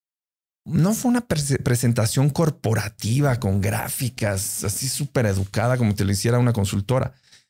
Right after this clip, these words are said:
Hablamos como Mike y Patricio, como los amigos que le hablaban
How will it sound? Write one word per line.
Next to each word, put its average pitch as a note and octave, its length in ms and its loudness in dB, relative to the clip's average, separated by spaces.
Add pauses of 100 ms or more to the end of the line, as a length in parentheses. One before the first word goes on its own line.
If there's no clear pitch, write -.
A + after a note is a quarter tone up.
(160)
Hablamos E3+ 580 2 (580)
como C3 240 4
Mike C#3+ 440 2
y C#3+ 80 2
Patricio, - 680 -2 (1300)
como B2+ 500 2
los A#2+ 200 2
amigos D3+ 500 2
que C3 100 0
le A#2+ 80 4
hablaban C3 460 2